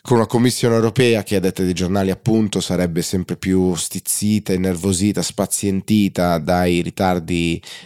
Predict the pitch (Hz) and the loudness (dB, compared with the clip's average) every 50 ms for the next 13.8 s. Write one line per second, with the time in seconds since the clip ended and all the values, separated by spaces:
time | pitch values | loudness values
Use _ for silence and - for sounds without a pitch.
0 | - _ 110 - - 123 127 123 117 107 101 104 104 107 113 120 - _ _ _ | -12 _ -10 -2 -2 0 2 2 0 0 0 0 0 0 -2 -2 -4 _ _ _
1 | _ - - - - - 110 113 - _ - 95 - - 92 - - 101 101 104 | _ -14 -10 -8 -2 0 0 0 0 _ -4 -4 -2 -2 -6 -2 0 2 2 2
2 | 98 95 87 - - - - 107 98 98 98 98 95 92 92 92 90 92 98 98 | 2 2 2 0 -2 -2 -2 0 0 2 2 2 2 2 0 0 0 0 0 0
3 | 95 92 95 90 87 101 101 98 95 104 120 120 - 101 98 98 - - - 104 | 0 0 -2 0 0 0 0 0 2 0 0 0 2 0 0 0 -4 -2 -2 -2
4 | 90 85 82 82 156 - - 90 92 - 85 80 78 _ - 80 78 78 76 _ | -2 -2 -4 -4 -4 -6 -8 -8 -8 -8 -8 -8 -6 _ -8 -6 -6 -6 -8 _
5 | - - 69 - - 78 80 78 82 85 - - 80 80 - _ - - - - | -16 -20 -18 -16 -14 -12 -10 -10 -10 -10 -10 -10 -12 -12 -14 _ -20 -20 -18 -16
6 | - - - - _ - 92 90 90 87 87 87 - - - 87 92 110 120 117 | -18 -18 -20 -20 _ -2 0 0 2 0 -2 -4 -4 -8 -10 -4 0 2 4 4
7 | 110 95 101 90 82 - - 107 104 92 - - 98 98 95 98 101 104 104 113 | 4 2 2 0 0 -2 -2 -4 -4 -2 -2 -2 -2 0 0 0 -2 0 0 0
8 | 127 113 95 90 85 85 90 95 98 - - _ _ 107 107 110 113 113 - - | 0 0 0 -2 -2 -4 -2 -2 -2 -2 -4 _ _ 2 2 4 4 2 0 -2
9 | _ - 104 101 98 95 - - 104 104 101 95 - 104 95 - 104 101 92 - | _ -4 -2 -2 -2 -4 -4 -2 0 0 0 0 -2 -4 -4 -4 -6 -6 -4 -4
10 | 110 101 98 92 104 92 98 107 104 98 101 98 98 101 98 101 95 95 95 92 | -4 -4 -2 -4 -6 -4 -2 -2 -2 -2 -4 -4 -2 -2 0 -2 -2 -2 -4 -2
11 | 101 98 98 95 90 92 90 92 - - _ - 87 87 85 82 87 82 - 82 | 0 0 0 0 0 -2 -2 -4 -6 -8 _ -12 -10 -8 -6 -6 -8 -8 -8 -12
12 | - 87 82 92 87 87 85 87 85 - 92 90 85 87 85 85 87 87 87 87 | -12 -8 -6 -4 -4 -2 -4 -6 -2 -2 -2 0 0 -2 -2 -2 -4 -4 -4 -4
13 | 85 85 90 92 - - - 127 104 92 90 85 85 85 82 82 | -4 -6 -6 -8 -8 -4 0 2 2 4 2 2 0 0 -2 -4